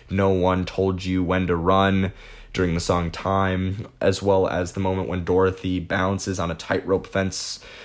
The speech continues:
during the line, "Balanced on the biggest wave," in the song Breathe. Uh, members of Pink Floyd continuously deny this theory, but often talk about how they think it's a fun idea. Obviously, they're not synced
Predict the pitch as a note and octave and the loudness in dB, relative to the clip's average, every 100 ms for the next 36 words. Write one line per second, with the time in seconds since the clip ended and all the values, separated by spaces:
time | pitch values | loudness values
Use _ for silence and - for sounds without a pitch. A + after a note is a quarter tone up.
0 | - - G#2+ G#2 F2+ F2+ F2 F2 F2 E2 | -20 -4 2 2 2 2 2 2 -2 0
1 | D#2+ F#2 F#2+ E2 E2+ F2 E2 F#2 F2 - | 0 2 0 -2 -2 -2 -2 -2 -2 -4
2 | F2+ F2 F2 F2 E2 D#2+ E2+ - E2+ E2+ | -2 0 2 0 -2 -4 -4 -4 -4 -4
3 | F2 F2+ F#2+ G2 F#2+ - - - - - | -4 0 2 0 0 -6 -18 -20 -14 -6
4 | - B2+ D#3 D3+ C3 C3+ D3 C3 - A2+ | 2 6 8 6 6 4 4 2 2 6
5 | A2+ A2 G#2 G#2 A#2 A2 G#2 - G#2+ G#2 | 8 6 2 0 2 4 2 2 4 4
6 | F#2+ F#2 F#2 F#2+ F#2+ F#2 F2+ - - G#2+ | 2 2 4 6 6 6 2 -6 -4 -2
7 | G2+ - G2+ G2 F#2+ F#2 F#2 F#2+ F#2+ G2+ | -2 0 4 4 4 2 2 4 4 2
8 | G2 G2 F#2+ F#2+ F#2+ F2+ F2+ F#2 F#2+ F2 | 2 2 2 2 2 0 0 -4 -6 -6
9 | E2+ F2+ F2 F2 F2 G2 G2 F#2+ F#2 - | -4 -4 -2 -4 -2 2 2 2 -2 -6
10 | - - B2 C#3 C3 C3+ A#2 G2+ G2+ - | -18 2 4 4 4 2 4 4 0 -2
11 | - G2 F#2+ | -4 -4 -4